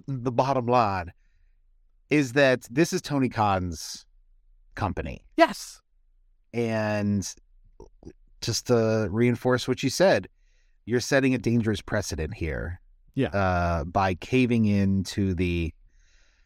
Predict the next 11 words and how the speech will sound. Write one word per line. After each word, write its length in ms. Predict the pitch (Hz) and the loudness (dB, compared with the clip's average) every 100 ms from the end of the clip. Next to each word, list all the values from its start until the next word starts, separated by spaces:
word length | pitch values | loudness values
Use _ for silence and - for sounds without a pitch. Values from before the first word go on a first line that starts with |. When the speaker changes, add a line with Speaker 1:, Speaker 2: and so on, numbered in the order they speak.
| _ _ - | _ _ -6
Speaker 1:
uh, 640 | - 95 85 78 67 50 - - - - _ _ _ | 0 4 4 2 -2 -6 -12 -16 -20 -20 _ _ _
fragile 580 | - - 143 143 135 131 | -10 0 0 2 0 2
ego 560 | 135 127 113 98 87 - _ _ _ - | 2 2 2 0 -6 -10 _ _ _ 0
of 200 | 123 104 | 0 2
one, 420 | 113 110 101 98 | 2 2 2 -2
one 340 | - 104 110 95 | -4 0 0 0
man. 500 | 85 78 58 - 80 _ _ _ - | -2 -4 -6 -10 -14 _ _ _ -4
Speaker 2:
Yeah. 180 | 104 - - _ _ _ - | -4 -6 -20 _ _ _ -2
Speaker 1:
And, 880 | 101 98 98 95 95 92 90 87 - | 0 2 2 2 2 2 0 -2 -6
you 160 | - 107 | -2 0
know, 240 | 82 76 | 0 -4